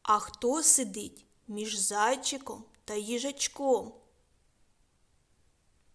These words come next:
Чудово, білочка. Подивіться уважно, у кого є грибочки на голочках. Так, у їжачка.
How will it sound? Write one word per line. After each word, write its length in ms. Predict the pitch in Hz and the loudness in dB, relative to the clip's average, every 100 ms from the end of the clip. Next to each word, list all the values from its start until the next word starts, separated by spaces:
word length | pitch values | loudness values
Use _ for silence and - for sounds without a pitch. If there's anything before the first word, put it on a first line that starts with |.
| _ _ _ | _ _ _
Чудово, 800 | - 294 285 233 262 240 202 202 | -6 -4 -4 0 4 6 4 -2
білочка. 880 | 202 233 262 247 208 196 - - 220 - _ _ _ _ _ _ _ _ _ _ _ _ _ _ _ _ - | -8 -4 2 4 2 -4 -8 -10 -16 -20 _ _ _ _ _ _ _ _ _ _ _ _ _ _ _ _ -14
Подивіться 680 | 202 214 208 220 220 277 | -8 -8 -4 -4 0 0
уважно, 680 | 285 262 269 226 208 208 208 _ - | 0 0 0 0 -2 -10 -16 _ -12
у 120 | 208 | -12
кого 460 | - 208 254 277 285 | -6 4 4 4 0
є 220 | 220 208 | 0 -2
грибочки 880 | 214 220 190 214 247 - - 226 - - | -2 -4 -2 4 4 2 -2 -6 -6 -10
на 140 | 214 247 | -4 -2
голочках. 840 | 247 269 220 190 - - - - _ _ _ _ _ _ _ _ _ _ _ _ _ _ _ _ _ _ - | 0 2 2 -2 -8 -10 -16 -20 _ _ _ _ _ _ _ _ _ _ _ _ _ _ _ _ _ _ -2
Так, 420 | 262 247 247 - _ _ _ | 2 2 0 -12 _ _ _
у 100 | 247 | -6
їжачка. 680 | 240 254 302 - - 220 214 | -4 -4 -4 -4 -4 -2 -4